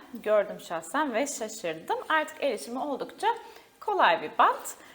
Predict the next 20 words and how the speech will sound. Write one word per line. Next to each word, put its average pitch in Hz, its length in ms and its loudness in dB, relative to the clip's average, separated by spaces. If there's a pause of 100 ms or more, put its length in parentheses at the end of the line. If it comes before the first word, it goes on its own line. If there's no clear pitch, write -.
(140)
Bunun 392 260 0
farklı 392 440 4
renkleri 349 420 0
ve 349 100 2
farklı 349 380 0
markaları 339 760 2
var. 208 180 6
Açıkçası 370 640 -8
bu 381 80 -10
çok 392 200 -4
önemli 359 540 -2
değil. 285 260 -4
Önemli 233 420 0
olan 269 280 0 (580)
sporcu 359 640 4
bandı 196 380 2
diye 170 260 -2
de 143 60 -6
geçiyor 147 480 -4
aslında. 202 520 -4